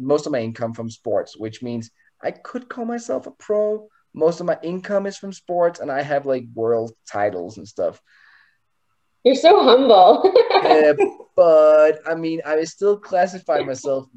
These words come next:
Speaker 1: mainly as a semi-pro, 'cause I have to work to, like, make this work. Like, I don't have that support where I can just, like, go full yolo and, on it.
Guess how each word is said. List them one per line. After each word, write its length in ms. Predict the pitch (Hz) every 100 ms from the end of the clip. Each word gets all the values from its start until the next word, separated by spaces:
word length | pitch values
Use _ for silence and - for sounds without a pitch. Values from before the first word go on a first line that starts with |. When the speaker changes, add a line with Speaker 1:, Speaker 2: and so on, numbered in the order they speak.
| 117
Speaker 1:
mainly 560 | 147 147 151 151 147
as 120 | 123 120
a 60 |
semi-pro, 1000 | 110 - - 151 147 113 98 - 107 98
'cause 200 | 110 120
I 100 | 131
have 300 | 185 226 254
to 120 | -
work 540 | 123 117 120 123 139 - _ _ _ _ _
to, 100 | -
like, 220 | 175 180
make 280 | 196 196 196
this 320 | 196 208 - _ -
work. 360 | 202 214 214
Like, 180 | - 156
I 140 | 101 175
don't 160 | 190
have 240 | 170 147 -
that 200 | 131 127
support 500 | 131 117 139 139 120
where 120 | 123
I 60 | 110
can 160 | 117
just, 260 | 113 117 -
like, 220 | 104 98 _ _ _ _
go 160 | 123
full 360 | 113 - 120 135
yolo 640 | 117 104 104 117 123 143 156
and, 120 | 175 - _
on 200 | 123 151
it. 180 | 196 208